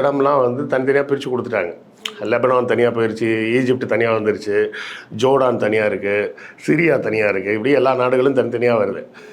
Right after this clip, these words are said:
இந்த பாலஸ்தீன மக்கள் வாழக்கூடிய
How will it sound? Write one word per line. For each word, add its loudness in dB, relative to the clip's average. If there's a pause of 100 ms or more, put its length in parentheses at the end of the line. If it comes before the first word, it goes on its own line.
(440)
இந்த 4
பாலஸ்தீன 2
மக்கள் 0
வாழக்கூடிய 2